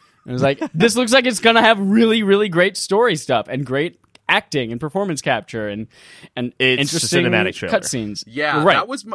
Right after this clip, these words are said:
Speaker 3: that was
Speaker 2: Yeah,
Speaker 3: the weird
Speaker 2: so
Speaker 3: thing.
Speaker 2: motion
Speaker 3: Af-
Speaker 2: captioning might be only for this.
Speaker 1: Well, you
Speaker 3: Yeah.
Speaker 1: still do motion capture for cinematic trailers.
Speaker 2: I know, but that's not the,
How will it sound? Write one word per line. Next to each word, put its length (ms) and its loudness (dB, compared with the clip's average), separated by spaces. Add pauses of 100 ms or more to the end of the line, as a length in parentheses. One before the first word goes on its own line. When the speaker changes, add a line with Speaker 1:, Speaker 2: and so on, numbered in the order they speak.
Speaker 3:
that 160 -4
was 120 -2
Speaker 2:
Yeah, 80 -6
Speaker 3:
the 60 -8
weird 140 -12
Speaker 2:
so 240 0
Speaker 3:
thing. 100 -2
Speaker 2:
motion 240 0
Speaker 3:
Af- 60 0
Speaker 2:
captioning 380 -2
might 340 -4
be 520 -8 (440)
only 340 -2
for 160 -8
this. 480 -14
Speaker 1:
Well, 100 2
you 60 -2
Speaker 3:
Yeah. 60 0
Speaker 1:
still 260 0
do 140 2
motion 300 0
capture 260 -2
for 100 -12
cinematic 440 -8
trailers. 440 -16 (480)
Speaker 2:
I 140 0
know, 300 -2
but 200 -8
that's 220 -8
not 160 -4
the, 140 -18